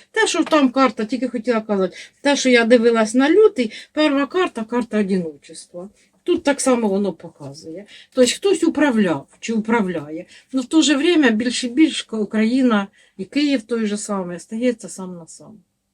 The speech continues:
За цими проблемами. Тобто, поки люди не проснуться, от такі діла.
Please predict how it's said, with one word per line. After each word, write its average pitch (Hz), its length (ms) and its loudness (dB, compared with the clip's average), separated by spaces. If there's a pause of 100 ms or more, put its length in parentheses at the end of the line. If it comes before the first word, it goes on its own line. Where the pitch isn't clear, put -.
(680)
За 175 180 -16
цими 202 260 -4
проблемами. 170 880 -16 (120)
Тобто, 294 260 -12
поки 285 240 -8
люди 247 280 -2
не 220 140 0
проснуться, 220 840 -10 (3000)
от 277 140 -10
такі 247 320 -8
діла. 165 500 -4